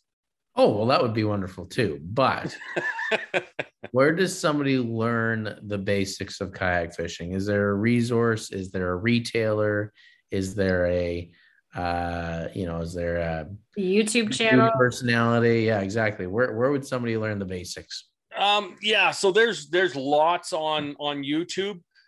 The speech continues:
Speaker 2: Um, the, the biggest problem I find with a, a lot of the YouTube stuff you find is a lot of the guys are down out of the States bass fishing. So for anybody in Alberta, that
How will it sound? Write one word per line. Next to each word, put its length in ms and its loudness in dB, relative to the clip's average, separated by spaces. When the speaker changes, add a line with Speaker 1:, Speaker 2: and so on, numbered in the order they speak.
Speaker 2:
Um, 300 -2
the, 280 -2
the 280 -6
biggest 320 2
problem 420 2
I 120 4
find 480 -2
with 200 -2
a, 40 -4
a 20 -4
lot 420 2
of 60 -4
the 180 -4
YouTube 560 -2
stuff 380 -4
you 100 -4
find 420 -2
is 140 -4
a 80 -8
lot 420 0
of 80 -2
the 80 0
guys 460 0
are 80 -2
down 380 -2
out 120 -2
of 80 -6
the 60 -10
States 400 -4
bass 320 -2
fishing. 400 -4
So 320 2
for 240 0
anybody 400 2
in 80 0
Alberta, 680 2
that 200 -2